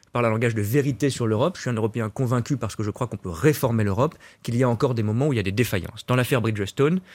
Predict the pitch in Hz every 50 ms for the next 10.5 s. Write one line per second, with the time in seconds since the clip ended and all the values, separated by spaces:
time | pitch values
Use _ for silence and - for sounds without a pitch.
0 | - - - - - - - 107 - 127 110 98 - - - 143 120 107 - 110
1 | 101 110 127 151 175 - 143 123 110 101 107 127 131 123 98 92 95 123 170 -
2 | _ - - - - - - - 107 104 113 113 113 113 120 110 98 98 - -
3 | - - 104 104 - 113 101 90 82 98 - - - 180 175 139 127 110 - 123
4 | 120 123 120 - 110 104 - 104 95 101 101 101 104 104 107 - - - - _
5 | - - 95 104 98 104 107 101 107 110 104 104 - - 101 104 123 104 107 110
6 | - - - 110 104 101 95 95 92 98 98 98 90 90 90 87 107 117 185 226
7 | 208 - - 117 - - 101 101 95 87 90 - - 92 98 - - _ _ -
8 | - - _ - - 98 - - 110 104 101 95 - 101 - - 113 107 104 95
9 | 98 101 - - 113 101 - - - 90 95 113 147 180 185 160 139 120 113 104
10 | 107 107 101 92 92 90 123 175 185 -